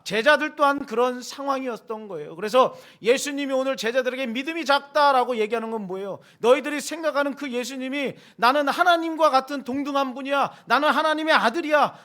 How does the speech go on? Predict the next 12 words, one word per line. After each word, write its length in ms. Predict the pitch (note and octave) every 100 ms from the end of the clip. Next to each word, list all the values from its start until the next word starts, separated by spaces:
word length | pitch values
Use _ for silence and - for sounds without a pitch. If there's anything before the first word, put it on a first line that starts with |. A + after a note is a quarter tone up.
| -
나는 220 | C#4 D4
이렇게 240 | D4 D4
신적인 580 | C#4 - G4 - E4+ E4
능력도 380 | D#4 D#4 E4+ E4
있는 320 | C4+ D4+ D#4
분이야" 280 | D4+ D4+ C#4+
라고 420 | B3+ B3+ C4 - - -
제자들에게 720 | G3 A3+ C4 B3 A#3 A#3 F3
눈앞에서 560 | D#3+ A#3 A3 G#3 G3 G3+
알려주고 1000 | - D#3 F3 F3+ F3 F3 D3+ C#3 D#3+ D#3+
있다라는 560 | C3+ C#3 C#3 C3+ B2+
거예요. 160 | B2+ -